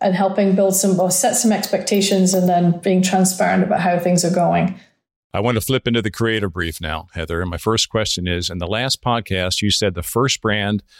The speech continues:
Speaker 2: that you remember making an impact on you was Walker Biscuits and Shortbread.
Speaker 1: Yes.
Speaker 2: So I ask you now, are you standing by that answer?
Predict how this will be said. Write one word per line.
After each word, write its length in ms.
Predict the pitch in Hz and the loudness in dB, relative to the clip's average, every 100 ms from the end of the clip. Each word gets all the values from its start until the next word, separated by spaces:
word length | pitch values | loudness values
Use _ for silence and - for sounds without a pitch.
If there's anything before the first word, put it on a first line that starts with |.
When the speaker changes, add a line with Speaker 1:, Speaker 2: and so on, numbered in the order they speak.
| _ | _
Speaker 2:
that 120 | - 87 | -6 0
you 140 | 101 | 2
remember 520 | 123 101 92 95 90 | 2 2 0 0 0
making 360 | 90 90 - 85 | 0 -2 -2 -2
an 80 | 95 | 0
impact 560 | 110 - 104 98 _ _ _ | 0 0 -2 -2 _ _ _
on 160 | 104 95 | -2 0
you 280 | 85 87 90 | 2 0 0
was 300 | 85 82 - | 0 -2 -2
Walker 560 | 87 87 90 98 87 85 _ _ _ _ - | -2 -2 -2 -2 -4 -6 _ _ _ _ -6
Biscuits 420 | 98 - 90 - | -2 -2 -2 -4
and 100 | 87 | -2
Shortbread. 580 | - 90 80 - 87 104 - - | -2 -2 -2 -4 -6 -6 -12 -6
Speaker 1:
Yes. 300 | 185 - - | -4 -2 -2
Speaker 2:
So 140 | - 85 | -2 -2
I 140 | 98 | -2
ask 240 | 104 131 - | 0 -2 0
you 100 | 117 | 0
now, 260 | 107 104 92 | 0 -2 -2
are 80 | |
you 140 | 101 104 | 0 0
standing 540 | - 113 117 139 156 | 0 -2 -2 0 -2
by 220 | 123 120 117 | 0 -2 0
that 160 | 113 | 0
answer? 480 | 90 87 - 123 139 | 0 -2 -4 -4 -8